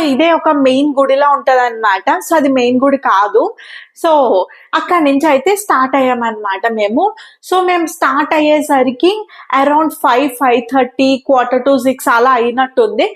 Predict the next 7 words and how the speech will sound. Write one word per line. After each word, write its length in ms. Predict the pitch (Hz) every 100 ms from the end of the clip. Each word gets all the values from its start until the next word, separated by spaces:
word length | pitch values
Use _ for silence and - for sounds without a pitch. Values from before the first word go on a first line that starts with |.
| - -
So 60 | 392 339
అప్పుడైతే 540 | - 339 285 247 320 302
స్టార్ట్ 360 | - 233 240 285
అయ్యాం 260 | 269 254 226 220
మేము 240 | 208 269 330 269
మెట్లు 320 | 226 - 262
ఎక్కడము. 520 | 208 240 233 214 202